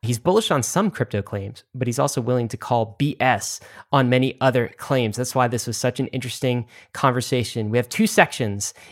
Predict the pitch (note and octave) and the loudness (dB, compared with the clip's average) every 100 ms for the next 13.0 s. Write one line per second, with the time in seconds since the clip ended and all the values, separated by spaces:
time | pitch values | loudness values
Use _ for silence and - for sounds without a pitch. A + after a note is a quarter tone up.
0 | - C#3+ C3+ C3+ A#2 - A2+ A2 - C#3+ | -2 0 2 0 -2 -2 -2 -2 0 0
1 | - A#2 - C#3+ D3+ C3+ G#2+ A#2+ B2+ - | 0 -4 0 2 4 4 2 -2 -2 2
2 | D#3 G#3+ - - - - - - - _ | 4 4 0 -6 -6 -8 -10 -18 -20 _
3 | _ _ - C#3+ A#3+ - A#3+ - - - | _ _ 0 2 2 0 -2 0 0 2
4 | C#3+ C#3+ C3+ A#2+ A#2+ - A#2+ C3+ A#2+ - | 2 2 0 0 0 0 0 2 2 0
5 | _ _ _ _ B2+ B2+ C3 A#2+ A#2+ B2 | _ _ _ _ -2 0 0 0 2 2
6 | - - B2 - - A2+ G#2+ - C#3 E3 | 0 -2 -2 -2 -2 -2 -4 -4 0 2
7 | D3+ G#2+ A2 B2+ A2+ G#2+ - - A#2 G2 | 2 0 0 2 0 -2 -6 -6 -4 0
8 | G#2+ C3+ A#2+ G#2 B2 C#3 C#3 D3 - C3+ | 6 8 8 6 4 4 2 2 0 -4
9 | - A#2+ B2+ A#2+ G#2+ A2+ A2+ B2 B2 A2+ | -4 -2 -2 -2 -2 0 4 4 2 -4
10 | - B2+ A2 A2 E3+ A#2+ C3+ B2 A2+ B2 | -4 -4 0 2 2 4 4 4 2 0
11 | - A2+ A2 G#2+ B2 A2+ B2+ B2 E3+ - | -4 -10 -10 -8 -6 0 4 4 4 -2
12 | - - - C#3 A#2 C3+ A#2+ A2+ C3 F#3+ | -12 -6 0 0 0 -2 0 0 2 0